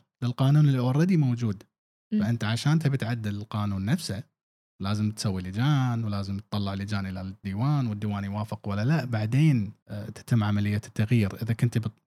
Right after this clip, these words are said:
Speaker 1: بت-، يعني بتغيرين إلى هذا اللي أنت
Speaker 2: إيه.
Speaker 1: كاتبته هني في المقترح. فاهمة قصدي؟
Speaker 2: يس.
Speaker 1: فإذا من البداية المقترح كله كاملًا لا يتوافق مع القانون الموجود أصلًا. وهذا على فكرة واحدة من الأشياء، أنت مو سألتيني بح-، مو بح هو
Speaker 2: مم.
Speaker 1: ترى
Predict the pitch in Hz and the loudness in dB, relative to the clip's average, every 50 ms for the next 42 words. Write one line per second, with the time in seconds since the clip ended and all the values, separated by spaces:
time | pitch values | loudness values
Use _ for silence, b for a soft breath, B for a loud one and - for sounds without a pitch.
0 | _ - 104 - 101 92 104 101 98 101 107 107 113 110 110 113 107 101 104 104 | _ -10 -8 -8 -8 -6 -4 -4 -4 -4 -4 -2 0 0 2 2 2 0 0 -2
1 | 98 90 117 110 104 98 95 95 95 - 214 - 101 101 - - 107 - 104 101 | -2 0 0 0 0 -2 -4 -4 -4 -4 -4 -4 -4 -6 -6 -8 -6 -6 -6 -6
2 | 98 95 - 92 90 95 - - 98 92 95 - - _ 113 120 127 123 120 135 | -6 -6 -8 -8 -8 -8 -8 -10 -10 -8 -8 -12 -6 _ 0 2 2 2 2 0
3 | 135 143 156 190 190 - 220 196 - - - - _ _ _ - 113 127 139 135 | 0 2 2 0 0 -2 -6 -10 -10 -12 -18 -20 _ _ _ -2 0 0 2 2
4 | 127 139 165 185 185 180 165 170 165 175 180 170 143 131 131 - - 160 156 156 | 4 4 4 4 4 4 4 4 4 4 4 4 4 2 0 -2 -2 2 2 2
5 | 147 - - - _ _ _ _ - 151 156 143 135 - 135 143 151 156 151 156 | 2 0 -4 -12 _ _ _ _ 2 2 4 4 4 2 2 4 6 6 6 6
6 | 160 175 180 - _ _ _ _ _ 127 135 147 151 143 135 - 131 127 139 139 | 6 4 4 0 _ _ _ _ _ 2 4 6 6 6 6 4 2 2 2 2
7 | - 143 - 123 117 113 120 - - 123 123 135 139 127 117 110 107 107 113 123 | 2 2 2 4 4 4 2 2 4 4 6 6 8 6 6 6 4 4 2 2
8 | 113 - - - 143 - - - - 98 92 98 101 113 139 151 156 127 120 127 | 0 -2 -2 -2 -2 -2 -2 -4 -4 -2 -2 -2 0 2 4 4 4 4 2 0
9 | 120 - 143 - 135 123 123 127 123 123 117 113 110 110 110 - 113 104 104 107 | 0 0 -2 0 0 0 0 0 0 0 0 0 0 0 -2 -2 -2 -2 -2 -2
10 | 113 113 113 113 - 117 117 120 - 123 117 113 110 113 113 135 156 160 - 147 | -2 -2 -2 0 0 -2 -4 -2 0 0 2 2 2 2 0 0 0 0 2 4
11 | 160 180 165 143 107 - - 95 - 240 226 214 - - - - 101 | 4 4 4 4 0 0 -2 -4 -2 0 0 -2 -2 -6 -10 -12 -14